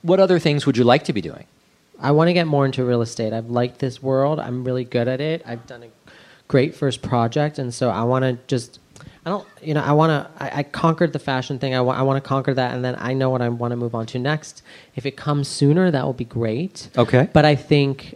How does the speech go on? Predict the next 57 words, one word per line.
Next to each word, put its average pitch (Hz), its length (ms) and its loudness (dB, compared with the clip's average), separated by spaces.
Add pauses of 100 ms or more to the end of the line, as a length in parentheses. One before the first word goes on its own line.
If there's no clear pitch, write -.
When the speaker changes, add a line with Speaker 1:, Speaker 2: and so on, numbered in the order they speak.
(120)
Speaker 2:
um, 120 480 0 (280)
just - 320 2 (240)
because 143 300 -2
you 139 80 -2
do, 131 440 -4
I, 117 200 -6
I 127 60 0
wanna 139 220 0
keep 135 320 -14 (340)
in 120 200 -6
the 120 80 -6
development 120 600 -2
world 123 280 -2
a 123 60 0
little 117 240 -2
bit 120 200 -6
more. 120 280 -6
I'm 120 260 -10 (340)
really 127 220 -4
enjoying 120 300 -8
it, 120 100 -14
so - 80 -12
it'd 120 80 -12
be 127 80 -8
great 120 260 -4
to - 100 -12
get 117 240 -8
another 117 240 -6
stab 113 340 -6
at 113 200 -12
it. 113 120 -14 (360)
Speaker 1:
So, 208 220 4
and, 190 160 2
and 156 140 4
how 160 220 6
has 143 100 4
the 135 80 2
response 123 380 2
been, 120 300 2
all 113 160 -2
joking 110 420 -2
aside? 110 440 -2
How 123 180 0
has 131 240 2
the 113 60 -6
response 110 420 -2
Speaker 2:
I 117 60 4
Speaker 1:
been 120 80 4
Speaker 2:
wasn't 160 300 2
joking 117 320 0
Speaker 1:
to 113 100 -2
forty 110 300 2
Speaker 2:
when - 20 4
I 120 80 4
Speaker 1:
Bleecker? 104 80 4
Speaker 2:
told 120 200 4
you. 131 240 -2